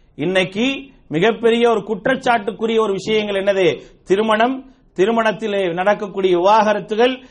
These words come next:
இதில்தான் மிகப்பெரிய ஒரு குற்றச்சாட்டுகள் இஸ்லாமிய மக்கள் மீது இன்னைக்கு வைக்கப்படுது. பெண்களுக்கு எதிராக மிகப்பெரிய ஒரு குற்றச்சாட்டாக வைக்கப்படுது.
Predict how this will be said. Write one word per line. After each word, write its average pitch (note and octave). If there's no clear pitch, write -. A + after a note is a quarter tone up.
இதில்தான் A#3
மிகப்பெரிய B3
ஒரு A#3
குற்றச்சாட்டுகள் A3+
இஸ்லாமிய A#3+
மக்கள் A3+
மீது A#3+
இன்னைக்கு A3
வைக்கப்படுது. E3
பெண்களுக்கு C4+
எதிராக C4
மிகப்பெரிய C4+
ஒரு C4
குற்றச்சாட்டாக C4
வைக்கப்படுது. F3+